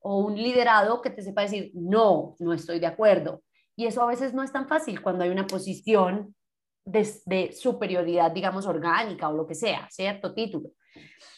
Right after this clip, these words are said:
Entonces, esa es una anécdota que quería contar aquí,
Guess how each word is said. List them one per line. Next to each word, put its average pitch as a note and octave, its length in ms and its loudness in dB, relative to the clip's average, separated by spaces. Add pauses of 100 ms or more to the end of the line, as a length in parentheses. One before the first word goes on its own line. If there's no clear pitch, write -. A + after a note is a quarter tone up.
(320)
Entonces, B3 560 2 (260)
esa C4 220 4
es C4 80 -4
una C4+ 200 0
anécdota A#3+ 520 -6
que A3+ 140 -8
quería F3 320 -2
contar F3+ 260 -2
aquí, F#3+ 560 -4